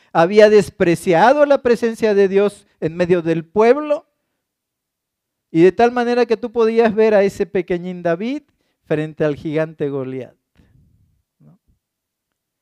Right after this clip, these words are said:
Y es famosa su frase ahí en Primera de Samuel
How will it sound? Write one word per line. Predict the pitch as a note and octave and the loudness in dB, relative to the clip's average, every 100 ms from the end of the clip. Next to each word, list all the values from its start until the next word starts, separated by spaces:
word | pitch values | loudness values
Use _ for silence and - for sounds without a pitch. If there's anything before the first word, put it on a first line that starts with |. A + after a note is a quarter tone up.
| _ _ _ | _ _ _
Y | F3 | 2
es | F#3 | 4
famosa | G#3 G3 G#3 G#3+ | 0 0 -2 -2
su | - E3 | -2 -8
frase | D#3+ F#3 G3+ G3+ - | -6 -2 -2 -2 -6
ahí | F3 F3+ | -4 -4
en | |
Primera | F3+ E3 E3+ E3+ | -6 -6 -4 -2
de | D#3+ | -2
Samuel | D3+ D#3 D#3+ E3+ F#3+ | -2 -8 -4 -4 -6